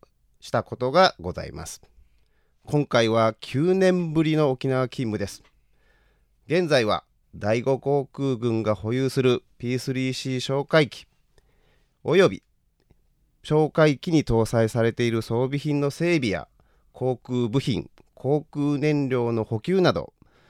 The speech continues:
それらに携わる隊員の指揮監督に当たっております。今夜は海上自衛隊のことをもっと皆様にお伝えしたいと思っていますので、よろしくお願いいたします。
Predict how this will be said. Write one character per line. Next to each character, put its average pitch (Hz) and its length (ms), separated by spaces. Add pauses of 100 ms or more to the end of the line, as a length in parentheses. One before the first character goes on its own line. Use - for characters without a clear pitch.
(200)
そ - 160
れ 156 200
ら 139 160
に 127 260
携 131 400
わ 175 140
る 143 160 (100)
隊 107 300
員 110 240
の 110 160
指 127 220
揮 127 180
監 127 140
督 135 280
に 175 220 (160)
当 - 60
た 98 140
っ 87 40
て - 220
お 95 80
り 98 100
ま 120 140
す。 - 160 (1400)
今 185 180
夜 165 140
は 98 140 (120)
海 110 360
上 113 240
自 107 120
衛 117 180
隊 117 240
の 117 120
こ 131 120
と 110 260
を 95 40
も 107 160
っ 156 60 (120)
と 190 220
皆 131 200
様 123 280
に 147 300 (100)
お 98 60
伝 101 320
え 104 60
し - 40
た 120 140
い 110 80
と 160 100
思 135 160
っ - 20
て - 260
い 120 60
ま 120 120
す - 100
の 135 100
で、 175 280
よ 101 140
ろ 101 60
し - 120
く 110 120
お 110 60
願 113 140
い 123 40
い 123 40
た 135 120
し 135 60
ま 151 200
す。 - 140